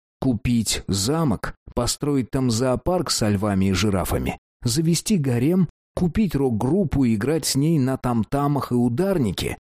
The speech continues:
шпарить в пинг-понг и нарды, есть каждый день шашлыки и хинкали,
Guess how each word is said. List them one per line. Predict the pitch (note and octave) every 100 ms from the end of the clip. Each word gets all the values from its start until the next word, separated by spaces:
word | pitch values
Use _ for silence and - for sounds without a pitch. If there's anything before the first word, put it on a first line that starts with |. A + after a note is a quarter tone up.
| _ _ -
шпарить | - - G#3+ G3+ F#3+
в | - -
пинг-понг | F3+ E3+ C3+ F#3+ G3 E3+
и | E3
нарды, | F3+ A3 F3 E2+ B1 - _ _
есть | A#2 C#3 C#3 -
каждый | - C3 A2 B2+
день | B2+ C3+
шашлыки | - B2 - B2 A2+ C#3 C#3
и |
хинкали, | A#2+ B2+ B2 D#3+ E3+ A2 -